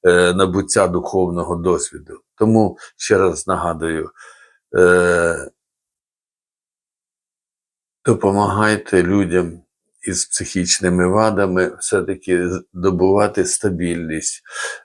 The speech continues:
е, за допомогою духовних практик, там, очищення, підзарядки.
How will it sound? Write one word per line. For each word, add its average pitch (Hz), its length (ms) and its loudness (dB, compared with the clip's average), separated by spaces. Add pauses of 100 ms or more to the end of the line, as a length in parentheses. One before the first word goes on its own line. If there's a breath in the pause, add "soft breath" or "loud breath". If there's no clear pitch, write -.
(100)
е, 87 920 2
за 92 240 0
допомогою 131 580 2
духовних 113 640 0
практик, 92 680 -2
там, 85 180 -4
очищення, 98 960 -4
підзарядки. 90 1120 0